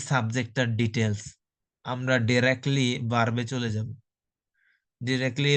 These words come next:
ভার্বে চলে যাব। Have a populated this planet since long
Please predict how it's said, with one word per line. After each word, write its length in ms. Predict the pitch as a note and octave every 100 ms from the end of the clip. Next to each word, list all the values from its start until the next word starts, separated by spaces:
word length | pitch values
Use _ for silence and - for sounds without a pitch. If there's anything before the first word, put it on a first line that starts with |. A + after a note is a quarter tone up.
| A#2
ভার্বে 240 | A#2 A#2 A#2+ B2
চলে 160 | A#2+
যাব। 180 | A2+ G#2+ G#2+ - _ _ _ _
Have 200 | - B2+ B2
a 20 | -
populated 480 | C3+ D3 C#3+ C#3 C3+ B2
this 140 | A#2 -
planet 280 | C#3 C3 A#2 - -
since 300 | D3+ C#3+ - - B2+
long 240 | C3 C3+